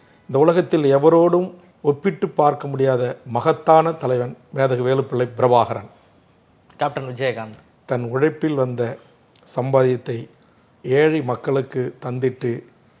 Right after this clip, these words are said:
Speaker 1: ஏழை மக்களின் சிரிப்பில் இறைவனை காண்பேன் என்று சொன்ன வார்த்தைகளை அர்த்தமாக்கிய நல்ல ஒரு மனிதர்.
Speaker 2: இ பி எஸ்.
Speaker 1: இ பி எஸ்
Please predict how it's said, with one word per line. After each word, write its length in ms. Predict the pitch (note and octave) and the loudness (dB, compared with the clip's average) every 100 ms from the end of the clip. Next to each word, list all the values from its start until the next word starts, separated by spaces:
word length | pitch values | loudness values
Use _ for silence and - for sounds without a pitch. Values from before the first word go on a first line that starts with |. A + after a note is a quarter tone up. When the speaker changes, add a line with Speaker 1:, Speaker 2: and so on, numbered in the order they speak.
| _ - | _ -4
Speaker 1:
ஏழை 500 | C3 D3+ D#3+ E3 F3+ | 2 6 6 4 -2
மக்களின் 580 | C#3 B2 D3 C3 B2+ C3 _ _ _ _ | -6 -6 -4 -2 -4 -10 _ _ _ _
சிரிப்பில் 640 | - D3 C#3+ C3+ C#3+ E3+ - | -6 -4 -4 -4 -6 -8 -6
இறைவனை 420 | C3+ C3+ C3+ B2 | -2 0 -2 -4
காண்பேன் 580 | - C3 C#3 C3 D3 - | -2 -2 -2 0 0 -2
என்று 220 | C3+ B2+ | -6 -6
சொன்ன 380 | A#2+ B2 A#2+ A#2 - - | -6 -6 -6 -8 -10 -10
வார்த்தைகளை 680 | B2 C3+ - C3+ B2 B2 - _ | -4 -4 -2 -2 -2 -4 -8 _
அர்த்தமாக்கிய 840 | B2+ B2+ - C#3 C3+ C3 - A#2 A2+ - _ _ _ - | -10 -6 -4 -4 -4 -6 -4 -4 -4 -10 _ _ _ -8
நல்ல 380 | B2 D3 D3+ B2+ | -4 -2 -2 -4
ஒரு 200 | B2 - | -8 -12
மனிதர். 400 | - A2+ G#2+ G#2+ _ _ _ _ _ _ | -10 -8 -8 -12 _ _ _ _ _ _
Speaker 2:
இ 160 | E3 D3+ | -8 -6
பி 100 | B2 | -6
எஸ். 300 | G2+ - _ - | -6 -10 _ -6
Speaker 1:
இ 220 | G3 G#3+ | -6 -4
பி 120 | A3+ | 0
எஸ் 420 | E3 D3 - - | 2 2 -2 -16